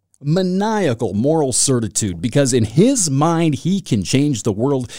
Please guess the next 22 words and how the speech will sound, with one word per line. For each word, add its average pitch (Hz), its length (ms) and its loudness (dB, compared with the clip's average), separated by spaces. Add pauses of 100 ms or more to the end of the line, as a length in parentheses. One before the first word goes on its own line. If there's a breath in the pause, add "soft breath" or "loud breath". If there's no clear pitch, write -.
(180 loud breath)
just 120 420 -6
by 110 260 -8
taking 110 460 -6
action. - 480 -8 (1040)
Just 139 280 0
by 131 220 0
the 135 140 2
reaction, 110 760 -2
the 95 80 -10
convulsive 135 680 -2
twitch - 500 -2
with 117 140 -2
the - 80 -18
power 147 440 0
of 123 80 -8
the - 60 -12
propaganda, 117 760 -4
his 302 720 -8
propaganda, 110 560 -8
his 370 480 -4
activism, 98 680 -12 (640)
right? 110 180 -16